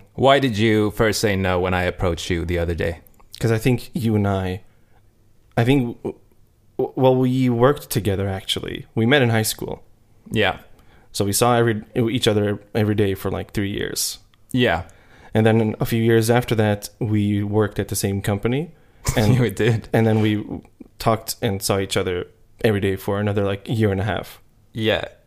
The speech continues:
Speaker 1: We also went on vacation together.
Speaker 2: Yeah. So, so I'm done, I think.
Speaker 1: Yeah, it was just too much.
Speaker 2: Yeah.
Speaker 1: Yeah.
Speaker 2: And then this morning, you,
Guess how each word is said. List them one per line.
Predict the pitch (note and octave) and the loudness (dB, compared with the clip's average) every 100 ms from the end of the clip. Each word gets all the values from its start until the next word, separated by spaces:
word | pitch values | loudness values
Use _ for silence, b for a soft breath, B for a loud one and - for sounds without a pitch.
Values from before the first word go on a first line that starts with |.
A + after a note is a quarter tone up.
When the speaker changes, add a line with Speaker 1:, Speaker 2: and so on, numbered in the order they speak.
| _ - _ _ - | _ -20 _ _ -2
Speaker 1:
We | A#2+ | 0
also | D#3 D#3+ D3 | 2 2 2
went | B2+ A2+ G#2 | 4 2 2
on | G#2+ | 0
vacation | G2 - A2+ G#2 G2+ | 0 2 0 2 0
together. | F2 F2 E2+ - - - | -2 -2 -2 -4 -8 -2
Speaker 2:
Yeah. | A2+ G2 F2+ - | 2 2 -2 -4
So, | - - | -2 -2
so | - B2+ | 2 4
I'm | A2+ G#2+ | 4 4
done, | G#2+ F2+ - _ | 0 -2 -8 _
I | - | -8
think. | - - - - _ | -6 -8 -12 -20 _
Speaker 1:
Yeah, | A#2 A2 F2 | -2 0 2
it | G#2+ | 2
was | A2 G#2+ | 2 2
just | C3+ - | 0 0
too | - A#2+ | 2 4
much. | G2+ F2 - - _ - - | 4 2 -2 -12 _ -20 -4
Speaker 2:
Yeah. | G#2 E2+ - _ - _ | -4 -4 -10 _ -20 _
Speaker 1:
Yeah. | - F#2+ F2 - - - - | -2 0 0 -6 -18 -12 0
Speaker 2:
And | A#2 | 2
then | A2 G#2 - | 4 0 -4
this | F#3+ A#2 G#2 | -2 0 2
morning, | A#2 A2 A2 G#2 G#2 G2+ | 2 4 4 2 0 0
you, | G2+ G2+ G2 F#2+ | -2 -2 -2 -4